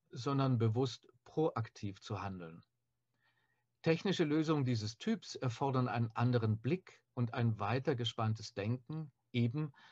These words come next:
ein selbstbewusst in die Zukunft gerichtetes, ganzheitliches Denken. Es bedarf des Mutes zu einem antizipierenden, zukunftsverliebten Bewusstsein.“ Der Paradigmenwechsel in der sozialen Technikgestaltung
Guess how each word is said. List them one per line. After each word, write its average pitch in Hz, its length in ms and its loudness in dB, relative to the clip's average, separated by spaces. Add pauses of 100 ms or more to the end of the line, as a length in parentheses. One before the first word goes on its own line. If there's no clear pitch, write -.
(160)
ein 123 180 4
selbstbewusst 123 680 2
in 117 160 -2
die 123 160 -4
Zukunft - 720 -2 (140)
gerichtetes, 117 800 -2 (220)
ganzheitliches 98 920 -4
Denken. 92 500 -12 (600)
Es 113 100 -4
bedarf 123 380 2
des 117 200 -10
Mutes 131 800 2 (300)
zu - 180 -6
einem 120 320 2 (380)
antizipierenden, 135 1120 0 (140)
zukunftsverliebten 113 1200 0
Bewusstsein.“ 98 760 -6 (1300)
Der 123 240 6
Paradigmenwechsel 156 960 2
in 143 140 0
der 123 100 6
sozialen 113 460 2
Technikgestaltung 107 1080 -4